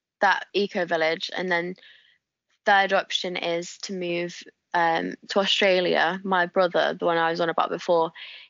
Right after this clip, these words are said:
he's got a really rich friend who's just broke up with his wife,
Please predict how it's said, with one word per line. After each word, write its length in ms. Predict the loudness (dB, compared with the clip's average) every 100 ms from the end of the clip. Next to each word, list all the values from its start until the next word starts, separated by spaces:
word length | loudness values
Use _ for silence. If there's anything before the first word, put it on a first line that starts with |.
| _
he's 160 | -4
got 260 | 2 2 4
a 40 |
really 260 | 2 2 2
rich 640 | 2 0 -2 -2 0 0 -6
friend 640 | -2 2 2 2 0 -4 -10 -16 -10 0
who's 640 | 2 2 0 -6 -12 -18 _ _ _ -20 _
just 200 | -4 -2
broke 260 | 2 0 0
up 100 | 0
with 140 | 0
his 160 | -4 0
wife, 600 | 2 4 2 -2 -8